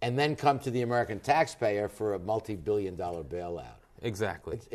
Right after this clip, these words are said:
Speaker 1: it really is outrageous.
Speaker 2: And, and then pay it back and, and claim, like, you know, we're just gonna go on as if nothing had happened.
Speaker 1: Well, ethics and values seem to be underlying, uh, a lot of the problems here, and we have to accept greed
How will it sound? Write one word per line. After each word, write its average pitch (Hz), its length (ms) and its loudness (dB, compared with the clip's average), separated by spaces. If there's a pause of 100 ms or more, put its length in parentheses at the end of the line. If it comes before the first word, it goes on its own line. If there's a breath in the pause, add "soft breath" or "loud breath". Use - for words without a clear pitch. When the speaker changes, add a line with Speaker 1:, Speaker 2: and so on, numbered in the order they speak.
(120)
Speaker 1:
it 127 40 -8
really 165 240 10
is 95 120 2
outrageous. 92 400 0
Speaker 2:
And, 92 120 0
and 135 80 4
then 156 180 6
pay 156 220 8
it 143 120 8
back 139 400 8
and, 127 220 0
and 127 160 0
claim, 135 400 2
like, 120 300 2
you 127 60 2
know, 110 140 2
we're 113 160 2
just 107 160 -6
gonna 107 260 -2 (320 soft breath)
go 117 180 8
on 113 200 6
as 104 160 0
if 107 120 -4
nothing 110 260 -2
had 98 100 -4
happened. 82 400 -8 (760 soft breath)
Speaker 1:
Well, 139 260 4
ethics 190 420 6
and 113 160 -2
values 110 560 4
seem 107 280 -4
to 101 120 -4
be 90 380 -4
underlying, 98 960 -2
uh, 73 320 -8
a 87 60 -6
lot 107 260 2
of 95 100 -2
the 82 60 -8
problems 90 560 -2
here, 85 300 -4
and 92 260 -8 (300 soft breath)
we 131 140 2
have 147 200 8
to 139 120 2
accept 107 380 2
greed 117 500 0